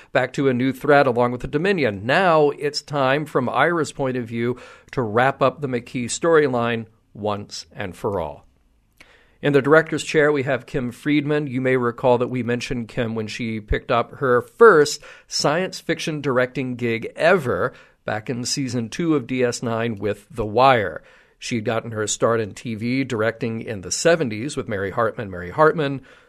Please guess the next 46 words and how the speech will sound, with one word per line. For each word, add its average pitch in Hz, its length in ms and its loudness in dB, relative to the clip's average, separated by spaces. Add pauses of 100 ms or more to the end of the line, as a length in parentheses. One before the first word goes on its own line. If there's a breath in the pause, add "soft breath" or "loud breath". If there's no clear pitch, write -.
(120)
Many 165 600 0
T 147 260 -10
V 123 200 -2
comedies 120 520 -2
followed, 127 440 2
like 104 180 -2
Square 107 360 -4
Pegs 139 480 2
and 98 200 -6
Alice, 135 440 2
and 135 140 -2
a 139 80 -2
full 151 340 2
eight 175 280 0
episodes 156 640 2
of 156 180 2
The 117 100 2
Love 143 340 4
Boat. 131 360 4 (560 loud breath)
Now, 117 260 0
this 123 260 -2
is 127 80 -6
the 127 100 0
last 120 340 0
time 120 240 -2
we 120 120 -6
will 113 120 -10
see 123 200 -8
her 113 140 -6
credited 123 580 -2
on 101 180 -6
D 95 180 -10
S 92 220 -8
nine, 131 480 -4 (240 loud breath)
but 135 220 2
we 147 140 -2
will 143 340 6
catch 143 340 -6
up 135 140 -4
with 139 120 -10
her 127 180 -2
again 110 500 -4 (120)
in 107 180 -6
the 104 200 -6
early 165 360 0
seasons 104 720 -8